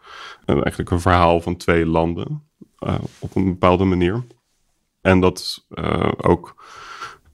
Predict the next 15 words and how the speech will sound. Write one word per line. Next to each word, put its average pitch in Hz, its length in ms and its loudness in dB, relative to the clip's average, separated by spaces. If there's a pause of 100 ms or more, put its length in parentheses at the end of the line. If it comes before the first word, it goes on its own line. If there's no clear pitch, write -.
(140)
instituties 98 960 0
die, 87 560 -2 (100)
ja, - 240 -4 (180)
niet 98 340 4
gepolitiseerd 92 840 2
horen 92 280 -4
te 92 140 -10
zijn, 95 480 0
zoals 87 480 -6
de - 100 -10
rechters - 460 -4
en 98 100 -4
zoals 90 280 -4
de 92 60 -2
media, 87 640 2